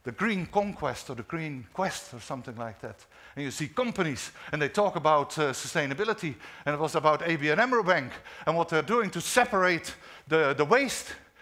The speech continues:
and they have led lights and electrical cars. What a nonsense that is.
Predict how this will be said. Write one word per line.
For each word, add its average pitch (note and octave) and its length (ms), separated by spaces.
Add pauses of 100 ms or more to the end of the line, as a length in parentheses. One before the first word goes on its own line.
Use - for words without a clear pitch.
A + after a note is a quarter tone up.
(180)
and D#3 180
they D#3 80
have D3 200
led A#3+ 200
lights - 520 (260)
and D#3+ 120
electrical G#3+ 500
cars. D4+ 500 (880)
What C4 140
a C4 80
nonsense C#4 500
that D4+ 200
is. F3+ 420